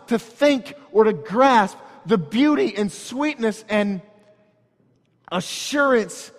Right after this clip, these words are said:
of what God has prepared for us. And suffering is the path to get us there. The result of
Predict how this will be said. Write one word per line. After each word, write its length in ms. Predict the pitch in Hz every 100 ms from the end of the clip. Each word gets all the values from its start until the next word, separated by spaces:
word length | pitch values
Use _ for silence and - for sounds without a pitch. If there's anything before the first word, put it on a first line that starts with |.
| _ _ _
of 440 | 202 214 190 - - - - _ -
what 340 | 233 196 -
God 300 | 233 254 254
has 200 | 208 220
prepared 560 | - 202 - 247 262 -
for 200 | 196 170
us. 420 | 107 - - - _ _ _ _ _ -
And 160 | 220
suffering 600 | - - 311 302 302 277 262
is 140 | 196
the 120 | 247
path 420 | 247 311 311 -
to 100 | 240
get 240 | 175 294 320
us 160 | 294
there. 360 | - 175 110 - - _ _ _ _ _ _ _ _ _ _ _ _ _ _ _ _ _ _ _ _ _ _ _ _ _ _ _ _ _ _ _ - _ _ _ _ _ _ _ _ _ -
The 120 | 180
result 680 | 202 160 - 226 185 156 - - _ _ _ _ -
of 280 | 165 143